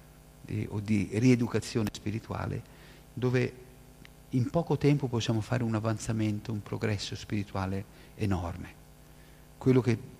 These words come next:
richiederebbe centinaia di anni o di vite,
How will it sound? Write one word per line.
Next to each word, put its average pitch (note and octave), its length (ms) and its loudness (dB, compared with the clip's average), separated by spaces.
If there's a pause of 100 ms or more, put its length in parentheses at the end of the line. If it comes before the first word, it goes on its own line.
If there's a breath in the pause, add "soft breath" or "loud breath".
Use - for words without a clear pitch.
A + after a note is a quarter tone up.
(140)
richiederebbe A2 1000 0 (2250 loud breath)
centinaia A#2 520 0
di A2 140 4
anni A2+ 320 6
o G#2 60 0
di A2+ 120 0
vite, A#2+ 480 0